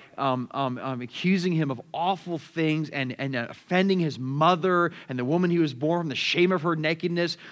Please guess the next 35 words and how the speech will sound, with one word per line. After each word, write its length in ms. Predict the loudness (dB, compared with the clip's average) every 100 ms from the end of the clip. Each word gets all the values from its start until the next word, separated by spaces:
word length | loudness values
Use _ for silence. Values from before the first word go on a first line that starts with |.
| -20 -20 _ 0
And 220 | 2 4
then 140 | 4 4
in 200 | 2 4
that, 260 | 4 2 -4 -10
uh, 200 | -2 -2 -2 -12 -14 -8
Jonathan 560 | 0 4 4 2 0
defends 400 | 0 0 -2 -4
David, 260 | 0 0 0
and 140 | 0
then 100 | -2
Saul 380 | -4 -4 -2 -2
throws 320 | -4 -2 -2
a 60 | -4
spear 600 | -6 -8 -8 -4 -2 -2
at 140 | -4
his 120 | -6 -6
own 160 | -8
son. 640 | -8 -6 -4 -4 -4 -8 -12 _ _ _ -20 -20 -4 0
And 260 | 2 0
Saul 300 | -2 0 2
says, 240 | 2 0 4
"Don't 300 | 2 2 2
you 100 | 0
understand? 560 | 0 0 2 4 4
As 160 | 2 2
long 240 | 2 4
as 80 | 2
David 320 | 4 6 6
is 140 | 2 2
alive, 480 | 4 6 8 6
you 140 | 4 4
won't 280 | 6 6 6
have 160 | 4
the 80 | 4
kingdom. 540 | 4 4 6 4 2